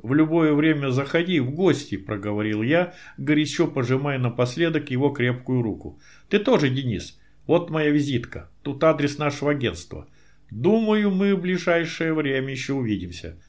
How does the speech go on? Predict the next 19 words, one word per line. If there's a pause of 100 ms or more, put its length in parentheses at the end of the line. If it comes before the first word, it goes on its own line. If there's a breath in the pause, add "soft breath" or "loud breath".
До
встречи». (360 soft breath)
Не
помня
себя
от
счастья, (220 loud breath)
я
помчался
домой. (480 soft breath)
Вечером
должна
была
заехать
Мариэлла,
и
мне
не
терпелось